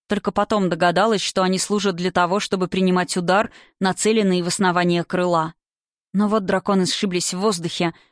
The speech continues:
и она просто ахнула. Они налетели друг на друга тучей. В итоге Рон тут же получил в лоб гарды, а его величество по рогам. Звон стоял знатный и протяжный,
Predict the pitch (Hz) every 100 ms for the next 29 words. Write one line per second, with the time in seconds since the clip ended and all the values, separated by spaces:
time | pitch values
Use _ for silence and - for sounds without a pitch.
0 | _ _ 185 208 202 196 208 190 - 196
1 | 190 165 180 165 160 160 - _ _ _
2 | _ _ _ - 185 208 202 185 180 220
3 | 202 170 196 185 185 196 185 233 226 -
4 | 160 - _ _ _ _ 233 311 220 226
5 | 262 226 233 214 202 208 - 220 185 190
6 | 202 185 214 262 196 180 175 196 190 190
7 | 214 247 214 - 180 190 196 185 165 160
8 | - _ 190 247 302 - 240 233 220 185
9 | 220 247 190 175 185 - 220 185 180 156